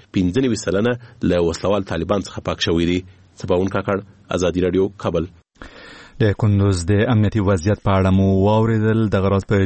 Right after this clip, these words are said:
Speaker 2: جنوب کې د ارزګان امنیتي وضعیت هم خراب دی. په ولس جرګه کې د ارزګان یو استازي عبید الله بادګزي ازادي راډیو ته ویلي چې اوس هم د ارزګان مرکز ترینکوټ او د دې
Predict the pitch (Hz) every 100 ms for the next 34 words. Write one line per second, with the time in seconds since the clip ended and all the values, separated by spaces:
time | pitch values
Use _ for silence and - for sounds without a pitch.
0 | 82 95 101 - 110 104 110 101 92 87
1 | 117 113 95 - 110 98 95 92 101 92
2 | 85 90 92 87 85 113 101 98 113 82
3 | 95 87 87 85 80 90 101 95 85 101
4 | 92 - 98 92 87 90 101 95 101 101
5 | 92 101 104 90 - 98 87 90 - -
6 | - - - - - 98 101 95 92 101
7 | 101 - 113 104 98 85 87 123 98 98
8 | 98 98 92 101 98 98 95 131 120 107
9 | - 110 101 90 85 104 104 98 92 -
10 | 101 - 101 92 92 87 120 127 120 127
11 | 104 98